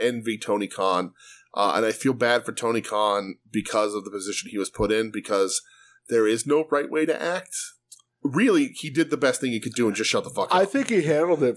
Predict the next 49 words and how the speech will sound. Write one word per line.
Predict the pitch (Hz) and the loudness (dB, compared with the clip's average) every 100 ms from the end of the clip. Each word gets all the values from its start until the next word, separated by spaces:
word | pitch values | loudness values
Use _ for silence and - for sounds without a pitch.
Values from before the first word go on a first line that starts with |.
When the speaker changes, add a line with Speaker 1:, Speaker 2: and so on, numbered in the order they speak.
| - | -2
Speaker 1:
Uh, | - | 0
Speaker 2:
fine. | 131 135 104 | 2 2 2
Speaker 1:
I | 139 165 160 _ - - - | 4 4 0 _ -8 -8 0
probably | 123 127 151 156 156 160 | 2 4 4 0 0 -2
would | 151 151 | 0 0
have | 135 - | 0 -2
ended | 104 131 156 156 165 | -2 0 2 0 -2
the | |
presser | 156 - 165 - 240 254 | -6 0 0 2 0 2
<laughs> | 247 269 | 4 2
afterwards. | 269 330 302 - 381 - - - - - - _ - | 2 2 2 2 0 0 -4 0 0 0 -8 _ 2
Speaker 2:
Uh, | 233 240 233 233 226 208 185 | 4 6 6 6 6 6 4
Speaker 1:
Because | 160 175 156 143 - - - | 2 4 2 2 -4 -4 0
it, | 160 165 151 | 2 2 0
because, | 160 160 - 175 156 - | -2 -2 2 2 2 -6
uh, | - - _ - | -8 -8 _ -2
so, | - 185 165 143 - _ _ - | 2 4 4 2 -4 _ _ -4
uh, | 151 - 185 | -4 -4 -2
C | - 214 | 2 2
M | 202 | 2
Punk | 196 180 156 | 2 2 0
is | 135 | -2
motherfucking | 139 143 147 - 151 147 | 2 2 2 0 -2 0
everybody, | 143 143 139 143 147 120 | 0 0 2 4 4 2
and | 127 | 0
then | 131 | 0
there's, | 131 131 | 0 0
like, | 123 | 2
a | |
little | 120 120 117 | 2 2 0
kid | - 135 | 0 -2
that's | 127 - | 0 0
like, | 123 120 - - - - | 0 0 -6 -20 -20 -8
"Hey, | 320 370 | 0 2
C | - 330 | 2 2
M | 294 277 | 2 0
Punk, | 285 330 311 | 0 0 2
what's | 349 349 | 0 2
your | 339 | 0
favorite | 330 330 330 349 339 | 2 0 2 0 2
color?" | 370 392 339 127 135 | 0 2 2 0 2
Speaker 2:
Grow | 143 127 117 | 4 4 4
up, | - | 0
kid. | 123 117 113 147 | 2 2 2 2
Speaker 1:
Uh, | 147 139 120 | 4 4 2
yeah, | 113 90 | 0 0
well, | 117 156 123 - | 2 2 2 0
Speaker 2:
<laughs> | |
Speaker 1:
no. | 123 71 85 | -2 -2 -4